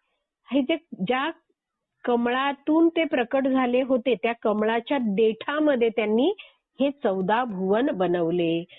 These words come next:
तर चौदा भुवनामध्ये खालचे जे असतात सात ते असतात सप्त पाताळ, म्हणजे सात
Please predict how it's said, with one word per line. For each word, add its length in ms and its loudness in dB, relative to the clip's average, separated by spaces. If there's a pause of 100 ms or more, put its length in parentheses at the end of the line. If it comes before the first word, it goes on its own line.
(220)
तर 40 -2
चौदा 480 0
भुवनामध्ये 720 0 (180)
खालचे 500 -2
जे 120 0
असतात 420 -2 (300)
सात 360 -2 (560)
ते 100 2
असतात 340 -2
सप्त 540 -8
पाताळ, 640 -2 (360)
म्हणजे 160 0
सात 320 -2